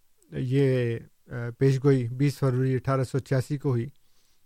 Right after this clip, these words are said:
بارہ جنوری ایٹین ایٹی نائن میں غالباً، اگر میں بھول نہیں رہا،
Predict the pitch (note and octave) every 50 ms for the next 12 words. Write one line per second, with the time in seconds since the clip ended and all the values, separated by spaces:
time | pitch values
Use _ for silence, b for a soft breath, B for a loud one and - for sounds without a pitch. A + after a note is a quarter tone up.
0 | _ _ _ _ _ _ _ - B2+ A2+ A2 A2 C#3 D3+ E3+ F#3+ F#3+ E3 C#3 D3
1 | D3+ D#3+ E3 E3 E3+ D#3+ C#3+ C#3 C3+ - D3 C#3+ C#3 C3+ C3+ B2+ C3 B2+ C3 C#3+
2 | D3+ D#3 D3+ C3+ A#2+ A#2 A2+ A#2+ B2+ B2 A#2+ A#2+ A#2+ A2 A2+ A#2+ B2 B2+ C3 -
3 | A#2 A#2+ A#2 A#2 A#2+ A#2+ A#2 A2 A#2+ A#2+ A#2+ B2 B2+ A#2+ A#2+ A#2